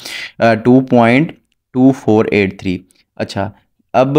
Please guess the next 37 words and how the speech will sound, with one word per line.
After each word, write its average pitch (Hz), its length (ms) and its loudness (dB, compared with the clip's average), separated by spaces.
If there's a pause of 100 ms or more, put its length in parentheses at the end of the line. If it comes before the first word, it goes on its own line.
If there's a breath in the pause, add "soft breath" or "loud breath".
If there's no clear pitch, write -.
(120)
अगर 131 240 2
मैं 135 140 2
यहाँ 127 240 4
पर 131 320 2
बाय 117 340 2
लॉन्ग 113 400 2
करता 113 300 0
हूँ 113 380 4
या 110 100 2
सेल 110 300 0
शॉर्ट 113 400 0
करता 110 300 0
हूँ, 107 280 2 (480 soft breath)
ठीक 117 220 -4
है, 135 120 0 (760)
तो 117 360 0 (600)
जब 156 240 -2
मार्केट 131 840 2
इस 185 220 -2
लेवल 131 420 4
के 143 100 2
ऊपर 139 300 2
आएगी, 110 440 2 (540)
तो 156 80 -2
हमारा 117 460 4
ऑर्डर 113 360 2
खुद 113 240 -2
ब 110 200 0
खुद 151 540 -2 (960)
एग्जीक्यूट 113 600 0 (140)
हो 139 140 2
जाएगा 101 360 2
मार्केट 98 480 -4
में, 107 180 -2
ठीक 135 240 0
है। 151 100 0
तो - 1200 -4